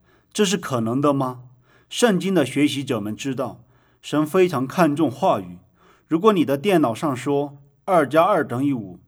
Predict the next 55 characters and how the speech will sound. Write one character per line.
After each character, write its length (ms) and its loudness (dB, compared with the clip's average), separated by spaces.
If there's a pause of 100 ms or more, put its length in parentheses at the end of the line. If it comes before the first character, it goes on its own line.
(340)
那 160 4
不 160 0
管 200 2
你 80 2
的 140 -4
计 220 -8
算 440 -4
和 120 -12
研 340 -2
究 220 2
是 160 -12
多 180 0
么 120 -4
的 80 -8
精 300 -2
深 380 -2
和 100 -8
清 280 -6
晰， 380 -8 (420)
你 120 2
通 200 0
常 220 2
也 120 2
会 160 -4
得 180 -4
出 160 -4
一 100 -2
个 100 -2
错 260 0
误 140 -2
的 100 -6
答 180 -6
案。 280 -10 (520)
如 140 4
果 120 6
你 140 6
两 220 4
耳 160 4
之 160 -10
间 160 2
的 80 2
大 240 4
脑 220 -4
被 200 -2
欺 220 -4
骗， 380 -8 (240)
而 100 -6
去 100 -4
相 380 2
信 180 0
圣 260 -2
经 120 -2
上 160 -2
的 80 -4
话 420 -2